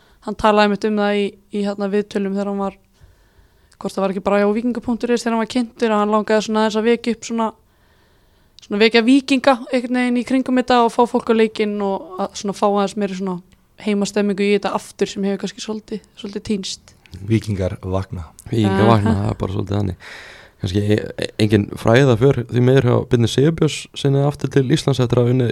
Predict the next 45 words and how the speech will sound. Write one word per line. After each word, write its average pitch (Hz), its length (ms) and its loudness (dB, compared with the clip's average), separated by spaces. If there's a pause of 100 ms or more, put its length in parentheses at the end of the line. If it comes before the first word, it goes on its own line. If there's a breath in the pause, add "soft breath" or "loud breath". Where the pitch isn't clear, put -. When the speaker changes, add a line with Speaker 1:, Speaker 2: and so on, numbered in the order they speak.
(120)
Speaker 3:
gott - 360 -4
starf 127 240 2
í 117 80 -4
Svíþjóð 147 300 4
og - 340 -6
gekk 120 240 0
erfiðlega 127 340 6
með 113 140 4
Selfoss 131 320 2
og 117 160 2
núna 127 160 2
með 131 160 4
Víkinga 107 240 0
og 104 80 0
vonandi 117 240 0
að - 160 -4 (400 loud breath)
gangi 113 260 0
betur 151 380 4 (140)
hjá 120 180 0
honum 123 160 6
í 120 80 4
næsta 143 240 2
ári. 95 80 6
Hann 107 160 6
mættur 135 240 6
í - 40 4
teymi 151 300 6
hjá 131 140 6 (120)
Betu 165 360 8
og 127 180 8 (560)
E 135 140 6
M. 233 160 0 (880 soft breath)
Speaker 2:
Já, 101 120 4
já. 120 140 6 (260 loud breath)
Speaker 3:
Tók, 123 300 2
tók 120 240 2
sigur 147 260 6
þar, 170 200 2 (120)
tók 117 220 -2
eitt 151 160 -4
sigur 143 220 2
þar. 170 220 -4 (760)
Speaker 1:
Já, 190 160 -12
já, 196 180 -6
ok. - 320 -20